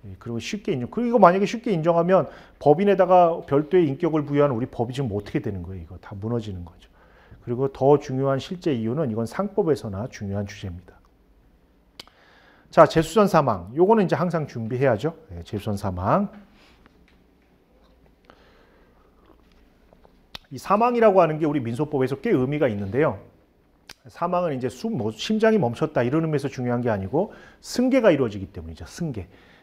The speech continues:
사망이라는 게 포괄 승계의 원인이잖아요. 사망이 보이는 순간, 어, 승계가 돼요. 근데 이 승계가, 에, 변론 종결 이후에 승계가 되면 이게 이제 기판력 문제가 되는 거잖아요.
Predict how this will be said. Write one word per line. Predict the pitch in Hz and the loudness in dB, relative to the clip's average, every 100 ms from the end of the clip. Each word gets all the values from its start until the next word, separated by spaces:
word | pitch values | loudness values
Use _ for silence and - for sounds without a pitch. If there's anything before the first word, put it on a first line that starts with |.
| - | -18
사망이라는 | 113 170 185 180 165 151 | -4 0 2 2 2 0
게 | 139 | -2
포괄 | - 202 220 | -4 0 0
승계의 | 180 151 131 | 0 -2 0
원인이잖아요. | 104 98 113 101 85 82 95 123 - _ - _ | 0 -2 -4 -6 -8 -12 -12 -14 -18 _ -20 _
사망이 | 117 - 196 202 196 180 | -12 0 2 4 4 2
보이는 | 135 135 135 | 2 2 0
순간, | 135 147 160 196 202 - | -4 -2 2 2 0 -6
어, | 117 | -8
승계가 | - 240 247 220 123 | -4 -4 0 2 2
돼요. | 92 | 0
근데 | 101 165 | -2 2
이 | 170 | 2
승계가, | 208 226 233 131 123 202 - - _ _ _ _ - - _ _ _ _ 139 | 0 0 2 4 4 2 -4 -20 _ _ _ _ -20 -20 _ _ _ _ -10
에, | 127 123 123 120 | -6 -4 -4 0
변론 | 143 156 208 214 | 6 8 8 6
종결 | 202 156 165 190 | 2 -2 4 4
이후에 | 151 139 139 240 240 | 4 -2 -4 2 4
승계가 | 220 226 208 180 151 | 4 2 0 2 2
되면 | 110 92 104 180 - - _ - | -2 -4 -6 -8 -10 -18 _ -8
이게 | 240 | -4
이제 | 185 | -4
기판력 | - - 170 165 | -4 -2 -2 0
문제가 | 143 120 117 | -2 -4 -4
되는 | 110 92 85 | -6 -10 -14
거잖아요. | 87 87 95 | -14 -12 -12